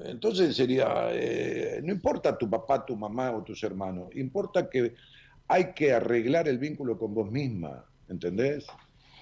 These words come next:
Te pasaste veintitrés años discutiendo con este tipo. No es que vos eras una sumisa, sierva,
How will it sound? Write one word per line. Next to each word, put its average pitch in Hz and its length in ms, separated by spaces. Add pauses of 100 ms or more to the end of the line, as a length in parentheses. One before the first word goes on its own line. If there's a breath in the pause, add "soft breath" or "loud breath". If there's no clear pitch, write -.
(100)
Te - 100
pasaste 180 380
veintitrés 131 500
años 170 260
discutiendo 92 680
con 82 160
este 78 180
tipo. 80 240
No 120 80
es 190 80
que 147 120
vos 113 200
eras 107 240
una 98 160
sumisa, 107 560
sierva, 123 600